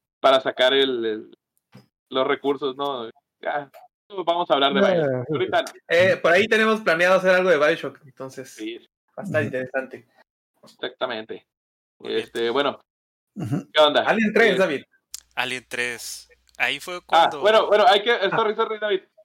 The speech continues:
Speaker 1: pero hay que acordarnos que era Alien, luego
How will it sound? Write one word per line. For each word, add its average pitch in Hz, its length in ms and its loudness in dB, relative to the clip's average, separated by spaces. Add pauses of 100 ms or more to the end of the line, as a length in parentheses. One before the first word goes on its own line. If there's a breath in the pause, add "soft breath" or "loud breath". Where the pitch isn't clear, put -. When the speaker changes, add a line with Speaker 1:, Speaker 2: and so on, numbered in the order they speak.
(160)
Speaker 1:
pero 175 160 0
hay 175 100 0
que 226 60 -6
acordarnos 196 560 -4
que 202 140 4
era 202 260 4 (520)
Alien, 254 400 2 (560)
luego 202 280 2